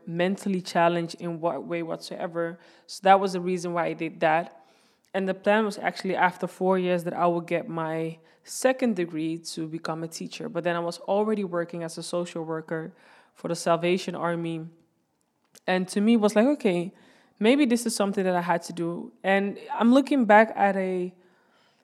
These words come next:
career path that I'm very grateful for because I've learned a lot, worked with teenage moms, uh, drug addicts. Ooh, that's kinda harsh to say. Those that are struggling with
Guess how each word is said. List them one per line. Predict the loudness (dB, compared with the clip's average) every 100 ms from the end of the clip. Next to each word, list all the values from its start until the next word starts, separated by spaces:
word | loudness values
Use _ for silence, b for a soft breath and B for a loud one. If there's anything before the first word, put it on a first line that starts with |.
| _ -4
career | 2 6 8 6
path | 6 8 10 10 6
that | 2 4 6 4 0 -10 _ _ _ _ _ 0
I'm | 6
very | 8 6
grateful | 4 2 0 -6
for | -8 -8
because | -6 -6 -4
I've | -2
learned | 0 4 4 4
a | 4
lot, | 4 4
worked | 2 0 0 -2
with | -4
teenage | -4 -2 -4 -4
moms, | -2 -2 -2 -6 -12 -18 b b b b b _
uh, | -8 -8
drug | -2 2 2 2
addicts. | 2 4 4 2 0 -4 -10 -20 -20 _ _ _ _
Ooh, | -12 -12 -16 _ _ _
that's | -18 -16
kinda | -12 -10 -10
harsh | -10 -10 -10
to | -14
say. | -10 -10 -10 -12 -16 b b b b
Those | 8 8 8
that | 6
are | 4
struggling | 2 2 4 6 4 6
with | 4 4 2